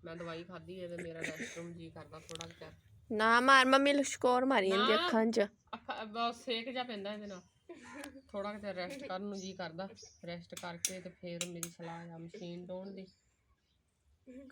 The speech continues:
Speaker 2: ਇਹ ਆਪਾਂ ਲਿੱਤੇ ਸੀ ਮਟਰ ਸ਼ਾਮ ਦੀ ਸਬਜ਼ੀ ਵਾਸਤੇ, ਨਾਲ ਗਾਜਰ ਪਾ ਕੇ ਮਟਰ ਬਣਾਉਣੇ ਸੀ। ਜਿਸ ਦੋ ਘੰਟੇ ਨਾਲ ਆਏ, ਇਸ ਵਾਸਤੇ ਮੈਂ ਸਾਰੇ ਮਟਰ ਕੱਢ ਲਏ, ਉੱਤਰ ਤਾਰ ਕੇ ਮੈਂ ਤਾਂ ਚੱਲਦਾ ਪਿਆ। ਇਹਨਾਂ ਨੂੰ ਵੀ ਕਰੀਏ, ਫਿਰ ਮੰਮੀ ਨੂੰ ਦੁੱਧ ਦੇਣਾ,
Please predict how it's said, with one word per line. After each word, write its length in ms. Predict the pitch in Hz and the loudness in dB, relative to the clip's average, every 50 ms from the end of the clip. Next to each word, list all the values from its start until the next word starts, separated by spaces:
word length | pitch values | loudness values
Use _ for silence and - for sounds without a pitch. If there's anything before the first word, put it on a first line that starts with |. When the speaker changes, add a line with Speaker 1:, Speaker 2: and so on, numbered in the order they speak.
| 254 _ _ _ _ _ _ _ _ _ _ _ _ | -20 _ _ _ _ _ _ _ _ _ _ _ _
Speaker 2:
ਇਹ 120 | 185 180 190 | -14 -12 -10
ਆਪਾਂ 200 | 196 190 214 208 | -6 -4 -2 -2
ਲਿੱਤੇ 260 | 208 202 - 202 208 | -4 -4 -6 -6 -6
ਸੀ 120 | - - | -6 -6
ਮਟਰ 340 | 208 202 196 202 202 214 - | -6 -6 -6 -6 -6 -6 -6
ਸ਼ਾਮ 260 | 226 - 117 - - | -6 -4 -4 -6 -6
ਦੀ 60 | 101 101 | -6 -6
ਸਬਜ਼ੀ 340 | - - 98 101 - 110 | -6 -6 -6 -6 -6 -6
ਵਾਸਤੇ, 460 | 110 117 117 117 110 - - - 113 113 | -6 -6 -6 -8 -8 -8 -6 -6 -4 -4
ਨਾਲ 220 | 110 107 107 104 | -4 -4 -6 -6
ਗਾਜਰ 360 | 104 - 107 101 - - 110 | -6 -8 -8 -8 -6 -6 -6
ਪਾ 140 | 107 107 107 | -4 -4 -6
ਕੇ 120 | 107 - | -4 -4
ਮਟਰ 320 | 107 104 104 101 - 208 208 | -6 -6 -6 -6 -6 -6 -6
ਬਣਾਉਣੇ 380 | 233 247 233 226 220 220 220 | -4 -4 -6 -4 -4 -6 -6
ਸੀ। 180 | 220 - - 233 233 - - - - - - - - - | -6 -6 -8 -8 -8 -10 -14 -14 -14 -12 -12 -8 -4 0
ਜਿਸ 200 | 233 220 - 240 | 0 2 2 4
ਦੋ 220 | 233 311 311 330 | 8 10 10 10
ਘੰਟੇ 240 | - - 320 - - | 10 8 4 2 0
ਨਾਲ 300 | 220 214 208 214 214 214 | -2 -2 -2 -2 -2 -2
ਆਏ, 280 | 214 220 220 220 214 | -2 -2 -2 -2 -4
ਇਸ 200 | 214 214 - - | -4 -4 -6 -6
ਵਾਸਤੇ 400 | 220 220 208 - - 214 - - | -6 -6 -8 -8 -8 -8 -8 -8
ਮੈਂ 80 | 214 - | -8 -8
ਸਾਰੇ 260 | - - 104 101 101 | -6 -6 -6 -6 -4
ਮਟਰ 340 | 101 101 101 101 - - 101 | -6 -6 -6 -6 -6 -8 -8
ਕੱਢ 280 | - - 208 190 190 220 | -6 -6 -6 -4 -4 -4
ਲਏ, 160 | 202 - 226 | -4 -4 -4
ਉੱਤਰ 220 | 226 - - - | -4 -6 -8 -8
ਤਾਰ 240 | - - - - - | -8 -8 -8 -8 -8
ਕੇ 120 | - - | -10 -10
ਮੈਂ 80 | 104 104 | -8 -6
ਤਾਂ 80 | 113 143 | -6 -6
ਚੱਲਦਾ 300 | - - - 202 190 - | -6 -6 -6 -6 -6 -6
ਪਿਆ। 140 | - - 220 220 - - - - - - - - - 233 | -6 -8 -10 -10 -12 -16 -14 -14 -12 -12 -10 -8 -6 -6
ਇਹਨਾਂ 180 | 220 220 220 | -4 -2 -2
ਨੂੰ 140 | 220 226 226 | -2 -2 -4
ਵੀ 80 | 226 220 | -4 -4
ਕਰੀਏ, 340 | 220 220 214 220 220 220 | -4 -2 -2 -2 -2 -2
ਫਿਰ 340 | 220 220 226 226 220 220 220 | -4 -4 -4 -6 -4 -4 -4
ਮੰਮੀ 300 | 220 214 214 214 220 214 | -4 -4 -4 -2 -2 -2
ਨੂੰ 160 | 214 214 208 | -4 -4 -4
ਦੁੱਧ 200 | 214 214 214 208 | -4 -4 -6 -6
ਦੇਣਾ, 380 | 214 208 208 208 202 202 208 | -6 -6 -6 -6 -6 -6 -8